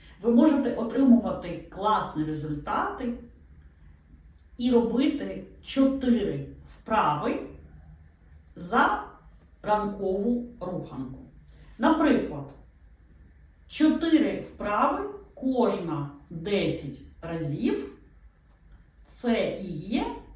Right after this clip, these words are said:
сорок дихань за п'ятнадцять хвилин. Саме цей приклад я сьогодні вам покажу, і ми зможемо разом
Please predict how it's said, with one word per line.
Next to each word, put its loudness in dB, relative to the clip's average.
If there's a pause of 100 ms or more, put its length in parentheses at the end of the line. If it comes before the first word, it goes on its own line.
(260)
сорок -2
дихань -4 (340)
за -2 (100)
п'ятнадцять -4 (400)
хвилин. -4 (640)
Саме 4
цей 2
приклад 0 (180)
я 0
сьогодні -2
вам -6
покажу, -6 (680)
і -4
ми 6
зможемо 2
разом -4